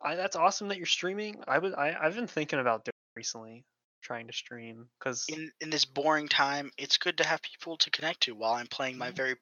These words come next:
Speaker 2: boring games.
Speaker 1: Yeah, honestly.
Speaker 2: I mean, they're not boring, they're entertaining. Come watch me.
Speaker 1: Yeah, come watch, come watch, uh, Michael's entertaining games, definitely, 'cause I, I, I will definitely be tuning in, so we can all chat in the chat while Michael plays games.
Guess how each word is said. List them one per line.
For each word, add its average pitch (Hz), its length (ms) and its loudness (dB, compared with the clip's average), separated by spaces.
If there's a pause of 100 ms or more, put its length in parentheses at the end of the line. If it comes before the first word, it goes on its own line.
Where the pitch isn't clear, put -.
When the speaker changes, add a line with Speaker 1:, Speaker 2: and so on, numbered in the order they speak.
Speaker 2:
boring 139 380 -4
games. 135 540 -2 (260)
Speaker 1:
Yeah, 165 340 0 (200)
honestly. 127 560 0 (320)
Speaker 2:
I 180 80 12
mean, 185 100 6
they're 220 80 12
not 202 200 12
boring, 170 220 10
they're 185 100 12
entertaining. 196 500 10
Come 180 120 4
watch 180 200 10
me. 107 120 -10 (340)
Speaker 1:
Yeah, 196 300 12
come 196 160 6
watch, 220 240 10
come 214 140 6
watch, 214 220 8
uh, 185 260 10 (320)
Michael's 175 320 4
entertaining 165 380 2
games, 139 180 -2 (180)
definitely, 117 480 2
'cause 131 140 -2
I, 131 140 4
I, 127 160 4
I 143 280 8
will 185 120 8
definitely 190 320 8
be 180 100 2
tuning 175 280 2
in, 120 300 2
so 135 520 8
we 147 120 -4
can 160 100 2
all 170 400 6
chat 196 360 8
in 180 100 -8
the 185 200 -2
chat 175 260 6
while 127 140 2
Michael 135 240 -2
plays 160 240 -4
games. 143 400 -10